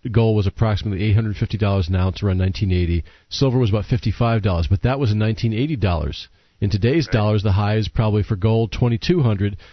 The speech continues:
Speaker 1: and we're not even close to that yet. We're not even half
Speaker 2: Well,
Speaker 1: there.
Speaker 2: a lot,
Speaker 1: Wait.
Speaker 2: a lot of, uh, commodities speculators and analysts are saying that, you know, two, three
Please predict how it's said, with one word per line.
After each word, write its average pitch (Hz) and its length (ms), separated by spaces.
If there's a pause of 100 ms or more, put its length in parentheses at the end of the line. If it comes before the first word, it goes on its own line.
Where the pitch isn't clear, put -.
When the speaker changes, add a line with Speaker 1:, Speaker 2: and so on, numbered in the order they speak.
(120)
Speaker 1:
and 123 80
we're 123 80
not 123 140
even 117 160
close 156 280
to 104 60
that 92 180
yet. 78 180 (180)
We're 110 80
not 120 140
even 107 100
half 123 280
Speaker 2:
Well, 107 100
Speaker 1:
there. 110 80
Speaker 2:
a 104 40
lot, 107 100
Speaker 1:
Wait. 123 100
Speaker 2:
a 104 40
lot 117 220
of, 113 240
uh, 95 220 (180)
commodities 98 640 (240)
speculators 95 640
and 87 120
analysts 95 440 (280)
are 87 180 (140)
saying 90 380
that, 82 240
you 85 100
know, 80 160 (400)
two, 117 200
three 104 200